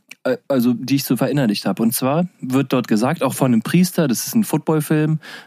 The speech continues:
ja, und, und da ist ein Priester, der vor der Mannschaft spricht und der sagt,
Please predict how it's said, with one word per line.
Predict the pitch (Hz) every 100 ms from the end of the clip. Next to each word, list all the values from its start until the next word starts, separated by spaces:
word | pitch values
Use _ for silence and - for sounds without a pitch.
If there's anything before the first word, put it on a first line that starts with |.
| -
ja, | 110
und, | 127 117 113
und | - 117 113
da | 131
ist | 107 -
ein |
Priester, | - 170 156 127
der |
vor | 110 110
der | 107
Mannschaft | 120 139 131 - - -
spricht | - 139 139 -
und | 107
der | 127
sagt, | 131 139 135